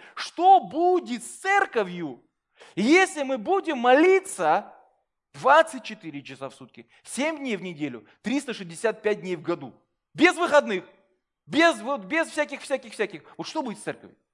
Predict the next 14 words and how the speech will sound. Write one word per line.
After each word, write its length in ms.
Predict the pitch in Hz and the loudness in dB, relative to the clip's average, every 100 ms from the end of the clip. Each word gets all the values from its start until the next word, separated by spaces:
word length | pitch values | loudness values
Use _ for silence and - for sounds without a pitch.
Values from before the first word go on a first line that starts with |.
| _ _ | _ _
Вот 120 | 147 208 | -10 -8
только 180 | 311 | -8
представьте 520 | 302 285 - - - - | -8 -12 -6 -6 -6 -18
себе, 140 | 135 | -20
что 180 | - 262 | -14 -12
будет 140 | 165 | -12
с 40 | - | -14
церковью. 320 | 120 _ _ _ _ _ _ _ _ _ _ _ _ _ | -20 _ _ _ _ _ _ _ _ _ _ _ _ _
Какая 320 | - - 196 | -14 -10 -10
будет 160 | 196 196 | -10 -16
атмосфера? 540 | 160 151 - 95 - _ _ _ _ _ | -18 -20 -18 -20 -20 _ _ _ _ _
Сколько 340 | _ - 214 220 | _ -14 -14 -12
будет 220 | 190 185 | -14 -16
людей? 400 | 175 123 113 | -20 -20 -20